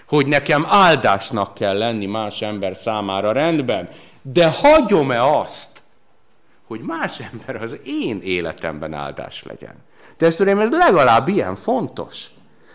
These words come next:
Hány és hány olyan ima, kérés, minden megy el, mert mi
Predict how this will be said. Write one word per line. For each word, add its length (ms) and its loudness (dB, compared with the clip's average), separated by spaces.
Hány 540 2
és 360 0
hány 500 -4
olyan 640 0
ima, 460 0
kérés, 800 -2
minden 640 -2
megy 380 -2
el, 480 -6
mert 300 -6
mi 500 -4